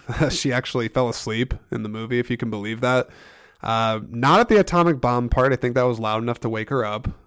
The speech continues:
Uh, but there were definitely moments I was glancing over and saw that she was absolutely asleep. So it's okay that I'm admitting that out there. She would admit it if you, you know, put her in a room and just said, "Did you fall asleep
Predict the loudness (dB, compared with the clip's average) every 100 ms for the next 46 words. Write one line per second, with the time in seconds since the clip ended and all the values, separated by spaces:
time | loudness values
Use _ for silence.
0 | -14 -8 -8 -6 -4 -2 -2 0 0 2
1 | 2 2 2 0 -2 -2 -4 -2 -2 -2
2 | -2 -4 -4 -4 -6 -6 -6 -6 -6 -8
3 | -4 -4 -2 -6 -6 -8 -8 -10 -12 -14
4 | -14 -16 -16 -16 -18 -16 -8 -6 -6 -8
5 | -12 -20 -20 -20 _ _ _ 0 4 6
6 | 8 8 8 8 6 6 6 4 4 2
7 | 2 2 2 0 0 2 2 0 0 0
8 | -2 -4 -6 -2 0 -2 -4 -6 -4 -6
9 | -8 _ -2 0 0 -4 -6 -6 -6 -8
10 | -8 -8 -6 -4 -4 -4 -4 -4 -6 -4
11 | -6 -4